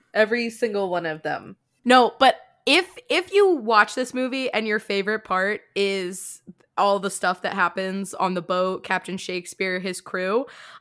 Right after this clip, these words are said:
Speaker 2: and you haven't yet watched Our Flag Means Death, I don't know what you're doing with your life by depriving yourself of joy.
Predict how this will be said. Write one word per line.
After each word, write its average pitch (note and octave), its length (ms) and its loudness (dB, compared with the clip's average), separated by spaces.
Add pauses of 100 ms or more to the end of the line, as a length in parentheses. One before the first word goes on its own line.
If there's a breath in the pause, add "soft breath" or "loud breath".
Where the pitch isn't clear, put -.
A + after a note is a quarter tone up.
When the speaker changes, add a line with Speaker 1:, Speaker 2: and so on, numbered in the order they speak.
Speaker 2:
and G#3 160 2
you A#3 120 0
haven't G3 540 4
yet B3+ 260 4
watched C4 440 0
Our C#4+ 140 2
Flag C#4+ 260 0
Means D4+ 280 0
Death, E4+ 280 2 (460 loud breath)
I A3+ 160 12
don't C#4 180 4
know C#4 140 4
what A3+ 280 4
you're G3 440 0 (200)
doing G#3 300 4
with A3 160 -2
your G#3 140 0
life G3+ 560 0
by G3 320 6
depriving F#3 640 2
yourself G#3 480 -2
of F3+ 200 -4
joy. - 380 -4